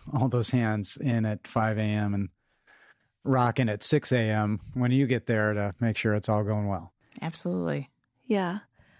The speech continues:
Speaker 3: Amanda, you had also started to talk about how you were on the phone with a client in your story, and then you talked about going into the kitchen. So obviously your day-to-day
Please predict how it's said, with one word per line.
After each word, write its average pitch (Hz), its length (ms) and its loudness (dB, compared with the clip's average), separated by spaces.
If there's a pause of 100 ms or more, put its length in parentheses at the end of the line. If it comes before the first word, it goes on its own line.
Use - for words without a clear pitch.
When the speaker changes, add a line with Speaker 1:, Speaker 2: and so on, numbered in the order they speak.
Speaker 3:
Amanda, 196 320 2
you 196 220 2
had 202 180 0
also 190 580 0
started 214 300 0
to - 60 -12
talk 180 180 -2
about 180 180 -2
how 190 60 -2
you 180 180 2
were 175 80 0
on 170 100 2
the 170 80 0
phone 180 320 2
with 170 260 0
a 170 60 0
client 170 640 0
in 170 120 0
your 170 100 2
story, 170 540 0 (220)
and 180 120 2
then 175 100 2
you 170 80 0
talked 175 220 -4
about 180 240 -2
going 165 220 0
into 175 160 -2
the 175 80 -4
kitchen. 196 380 0
So - 100 -4
obviously 190 420 0
your 190 140 0
day-to-day 175 540 2